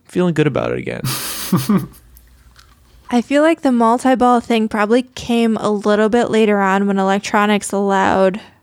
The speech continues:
Speaker 2: for multiple balls to come out. So I'm gonna say nineteen eighty-two.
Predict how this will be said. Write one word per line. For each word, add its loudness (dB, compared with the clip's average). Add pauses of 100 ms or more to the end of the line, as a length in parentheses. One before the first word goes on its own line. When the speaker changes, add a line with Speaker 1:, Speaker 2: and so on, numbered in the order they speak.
(200)
Speaker 2:
for -4
multiple 0
balls 2
to -10
come -4
out. -4 (160)
So -2
I'm 2
gonna 2
say 0
nineteen 0
eighty-two. 0